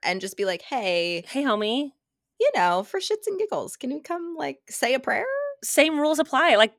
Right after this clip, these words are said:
Speaker 2: give him, like, a, you know, a muffin basket or whatever the fuck, you know, like,
Speaker 1: Yeah.
Speaker 2: and be like, "Hey, like, for your troubles, thanks."
Speaker 1: I, I'm pretty sure you don't have a coconut, but, like, priest party at least.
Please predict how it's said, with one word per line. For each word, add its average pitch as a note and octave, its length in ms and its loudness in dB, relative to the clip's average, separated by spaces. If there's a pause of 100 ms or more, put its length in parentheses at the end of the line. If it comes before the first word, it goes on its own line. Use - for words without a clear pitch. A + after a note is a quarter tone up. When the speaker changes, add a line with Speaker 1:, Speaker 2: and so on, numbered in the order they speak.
(160)
Speaker 2:
give A#3+ 120 -2
him, C4 100 -4
like, C#4 160 0
a, C4 180 4
you - 120 -6
know, A3 80 0
a A3+ 40 -2
muffin A3 260 -4
basket G#3+ 360 0
or A#3 80 0
whatever G#3 240 0
the A#3 60 -6
fuck, G3+ 240 2
you G3+ 100 0
know, G3 180 -6
like, G3 220 -2 (100)
Speaker 1:
Yeah. A#4+ 360 -4
Speaker 2:
and A3+ 180 0
be A#3+ 120 -2
like, B3 100 0
"Hey, D#4 280 0
like, F3+ 200 0 (140)
for - 160 -4
your C4+ 60 0
troubles, - 380 -4
thanks." - 460 -6 (560)
Speaker 1:
I, - 100 -12 (220)
I'm A#3 180 -4
pretty E4+ 160 -4
sure F#4 80 -2
you F4+ 60 0
don't F4+ 100 -2
have D#4+ 80 -6
a - 40 -8
coconut, B3 440 -2
but, G3 220 2
like, D#3+ 240 -6 (100)
priest - 260 -4
party D3+ 240 -2
at - 120 -8
least. - 380 -8